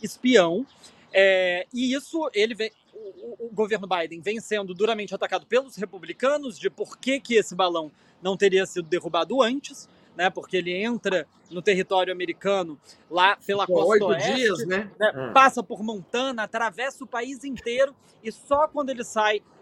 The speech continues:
Speaker 1: lá na Carolina do Norte, aqui na costa leste, é que eles derrubam esse balão. Segundo o governo,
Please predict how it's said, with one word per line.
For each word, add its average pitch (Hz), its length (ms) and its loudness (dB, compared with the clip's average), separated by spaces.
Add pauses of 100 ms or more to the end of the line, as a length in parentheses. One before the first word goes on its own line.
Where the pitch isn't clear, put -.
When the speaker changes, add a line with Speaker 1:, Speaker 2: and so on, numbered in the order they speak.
Speaker 1:
lá 262 280 2
na 269 120 -10
Carolina 220 340 -12
do 180 140 -16
Norte, 226 480 -8 (180)
aqui 180 260 -6
na 220 120 -4
costa 196 600 -4
leste, 220 460 -4 (200)
é 202 120 -2
que 240 120 -4
eles 226 220 -4
derrubam 233 420 -2
esse 220 100 -12
balão. 202 260 2 (360)
Segundo 349 260 -6
o 311 40 -4
governo, 247 440 2